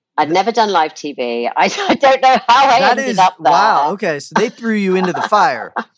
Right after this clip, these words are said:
Speaker 1: Yes. Yeah. And that, they did it purposefully. So I went for the interview, um, with a lady called Ruth Wrigley,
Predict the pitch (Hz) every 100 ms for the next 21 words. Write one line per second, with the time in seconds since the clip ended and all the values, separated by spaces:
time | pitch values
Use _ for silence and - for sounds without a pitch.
0 | _ _ 214 453 - - _ _ _ _
1 | 294 302 226 254 185 254 254 262 - 240
2 | 254 240 - - - - - 190 190 -
3 | 190 214 220 214 240 240 196 165 - -
4 | 139 127 143 - 160 151 147 147 143 -
5 | 160 156 156 - 160 151 151 156 139 127
6 | 131 127 143